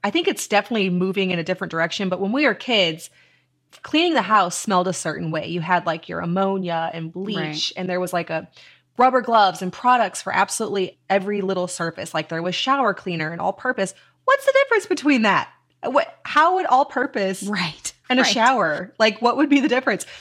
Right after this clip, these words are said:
Speaker 1: But I definitely grew up, you know, kind of like when I first got married, confused as to what products do I need? I need floor cleaner. I need wood floor cleaner. I need toilet bowl cleaner. And I'm thinking now, okay, that was all just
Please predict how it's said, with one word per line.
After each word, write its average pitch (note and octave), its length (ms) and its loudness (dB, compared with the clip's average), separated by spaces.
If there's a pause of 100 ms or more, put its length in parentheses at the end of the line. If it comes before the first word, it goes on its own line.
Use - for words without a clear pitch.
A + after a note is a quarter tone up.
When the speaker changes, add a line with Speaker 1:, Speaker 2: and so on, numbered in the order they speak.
(120)
Speaker 1:
But C4 100 6
I C#4 100 6
definitely C#4 340 2
grew A3+ 180 2
up, B3 340 0
you B3 100 0
know, A#3 100 4
kind C4+ 240 0
of A#3+ 80 0
like A3 160 0
when G#3+ 80 -2
I G#3 80 0
first A3 240 -6
got G3+ 160 -2
married, G#3+ 400 -2
confused A3 540 -2
as F#3 120 -6
to G3+ 160 -4
what F3+ 440 2
products A3 340 -2
do F#3 160 -2
I E3+ 140 0
need? F3 280 -4
I D3+ 40 -2
need D#3 200 -4
floor G#3 280 -8
cleaner. B3 500 -10 (420)
I F#3 60 -2
need E3 180 -2
wood B3 160 0
floor D4 220 -4
cleaner. G3+ 460 -8 (280)
I F#3 60 -8
need E3+ 160 -6
toilet C#4 400 -4
bowl F3+ 160 -6
cleaner. E3+ 480 -14 (460)
And G3 400 -2 (180)
I'm G3 140 -2
thinking A3 320 -4
now, F#3+ 160 2
okay, F#3+ 160 -8
that F#3+ 160 -8
was A3 120 -10
all F3+ 340 -4
just - 580 -8